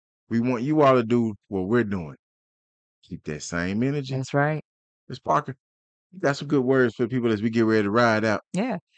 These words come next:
Speaker 2: So, w-, just using ourselves as an example,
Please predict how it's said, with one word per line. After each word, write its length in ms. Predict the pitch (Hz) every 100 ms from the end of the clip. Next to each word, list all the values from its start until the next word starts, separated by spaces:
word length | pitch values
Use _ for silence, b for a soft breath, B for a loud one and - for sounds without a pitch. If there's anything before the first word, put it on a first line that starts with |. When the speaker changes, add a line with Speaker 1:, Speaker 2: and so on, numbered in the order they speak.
| _ _ _
Speaker 2:
So, 440 | - 190 175 170 185 _ _ _ _ _ _ -
w-, 100 | 156 _ _ _ 180
just 300 | 165 208 -
using 380 | 190 202 180
ourselves 600 | 160 156 - 170 170 156 143
as 200 | 131 127
an 80 | 127
example, 720 | 123 127 117 117 - -